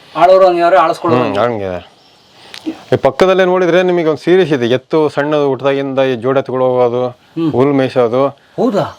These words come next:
Speaker 2: ಆಮೇಲೆ ಅದು ಸಿ-, ಸಿ-, ಹುಲಿಯನ್ನು ಅಟ್ಯಾಕ್ ಮಾಡ್ತಕ್ಕಂಥವು ಅವೆಲ್ಲ ಕೊಟ್ಟು ಮಾಡ್ಸಕ್ಕಂಥವು.
Speaker 1: But ಅವು ಹಳೇವೆ ಅಂತ ಏನ್ ಗ್ಯಾರಂಟಿ?
Speaker 2: ಇಲ್ಲ, ಗೊತ್ತಾಗುತ್ತೆ.
Speaker 1: ಕಾರ್ಬನ್ ಡೇಟಿಂಗ್. ಕಾರ್ಬನ್ ಡೇಟಿಂಗ್.
Speaker 2: ಅಲ್ಲ, ಇಂತಿಂಥ ಏಜ್ನಲ್ಲಿ ಈಗ ಶಿಲಾಮಾನವ ಅಂದ್ರೆ ಅಲ್ಲಿ ಶಿಲೆಯಲ್ಲಿ ಅವನು
Speaker 1: ಅವ್ನು
Speaker 2: ಎಲ್ಲ
Speaker 1: ಬಳಸೋ ಆಯುಧದಲ್ಲೇ ಗೊತ್ತಾಗುತ್ತೆ ಅದು ಯಾವ
Speaker 2: ಗೊತ್ತಾಗುತ್ತೆ.
Speaker 1: ಕಾಲದ್ದು ಅಂತ.
Speaker 2: ಈಗ ಎಷ್ಟಿದೆಯಾ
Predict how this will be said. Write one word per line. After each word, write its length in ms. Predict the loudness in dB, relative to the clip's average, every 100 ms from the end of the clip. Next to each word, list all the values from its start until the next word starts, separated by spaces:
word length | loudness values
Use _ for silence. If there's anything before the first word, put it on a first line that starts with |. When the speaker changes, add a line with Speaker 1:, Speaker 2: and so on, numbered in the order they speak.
| -2
Speaker 2:
ಆಮೇಲೆ 340 | 0 0 0
ಅದು 240 | 0 0 -2
ಸಿ-, 420 | 0 -2 -2 -4
ಸಿ-, 80 | -2
ಹುಲಿಯನ್ನು 560 | 0 2 2 2 0
ಅಟ್ಯಾಕ್ 260 | -2 -4 -2
ಮಾಡ್ತಕ್ಕಂಥವು 720 | -2 -2 -4 -4 -4 -2 -2
ಅವೆಲ್ಲ 680 | -4 _ _ _ _ -4 -2
ಕೊಟ್ಟು 300 | -2 -4 -2
ಮಾಡ್ಸಕ್ಕಂಥವು. 760 | -2 -2 -2 -2 0 -2 -2 -6 _ -10
Speaker 1:
But 100 | -8
ಅವು 280 | -2 0 0
ಹಳೇವೆ 320 | 0 -2 -2
ಅಂತ 140 | -4
ಏನ್ 260 | -4 -4 -4
ಗ್ಯಾರಂಟಿ? 300 | -6 -8 -14
Speaker 2:
ಇಲ್ಲ, 460 | -20 -20 -10 -4
ಗೊತ್ತಾಗುತ್ತೆ. 640 | -2 0 0 -2 -4 -12 -20 _ -20 -20 -20 -16 -10
Speaker 1:
ಕಾರ್ಬನ್ 280 | -8 -6
ಡೇಟಿಂಗ್. 720 | -6 -8 -10 -16 -18 -20 -4 0
ಕಾರ್ಬನ್ 280 | 2 2
ಡೇಟಿಂಗ್. 260 | -2 -2 -2
Speaker 2:
ಅಲ್ಲ, 180 | 0 0
ಇಂತಿಂಥ 400 | -2 -2 -2 0
ಏಜ್ನಲ್ಲಿ 760 | 0 0 2 2 2 0 0
ಈಗ 120 | 0
ಶಿಲಾಮಾನವ 680 | -2 0 0 0 0 -2 -2
ಅಂದ್ರೆ 160 | 0 0
ಅಲ್ಲಿ 120 | 0
ಶಿಲೆಯಲ್ಲಿ 580 | 0 0 2 2 2 4
ಅವನು 280 | 2 2 0
Speaker 1:
ಅವ್ನು 460 | 0 -4 -6 -4
Speaker 2:
ಎಲ್ಲ 120 | 0
Speaker 1:
ಬಳಸೋ 180 | 0 2
ಆಯುಧದಲ್ಲೇ 480 | 0 0 -2 -4 -2
ಗೊತ್ತಾಗುತ್ತೆ 340 | 0 0 2
ಅದು 80 | 2
ಯಾವ 100 | 2
Speaker 2:
ಗೊತ್ತಾಗುತ್ತೆ. 300 | 0 -4 -2
Speaker 1:
ಕಾಲದ್ದು 180 | -4 -6
ಅಂತ. 760 | -16 -20 _ -20 -20 -20 0 2
Speaker 2:
ಈಗ 120 | 2
ಎಷ್ಟಿದೆಯಾ 480 | 2 0 2 2